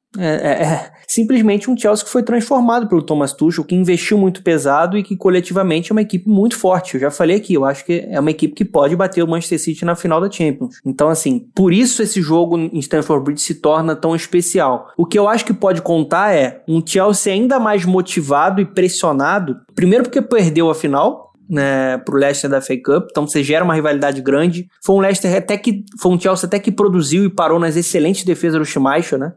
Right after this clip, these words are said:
Como é bom goleiro o Schmeichel, né? Não chegou no nível do pai, mas é assim, é muito bom goleiro. Desde lá de dois mil e dezesseis que ele mostra isso, é uma referência, é um pilar dessa equipe. Mas é, o Chelsea produziu. Teve gol anulado, teve grandes defesas. E assim,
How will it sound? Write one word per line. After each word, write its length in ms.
Como 200
é 40
bom 220
goleiro 300
o 20
Schmeichel, 500
né? 60
Não 120
chegou 340
no 60
nível 240
do 120
pai, 240
mas 220
é 20
assim, 240
é 20
muito 320
bom 200
goleiro. 360
Desde 360
lá 120
de 120
dois 160
mil 80
e 20
dezesseis 420
que 80
ele 60
mostra 420
isso, 360
é 20
uma 100
referência, 540
é 20
um 60
pilar 340
dessa 220
equipe. 380
Mas 440
é, 160
o 120
Chelsea 500
produziu. 720
Teve 220
gol 180
anulado, 520
teve 180
grandes 280
defesas. 680
E 80
assim, 400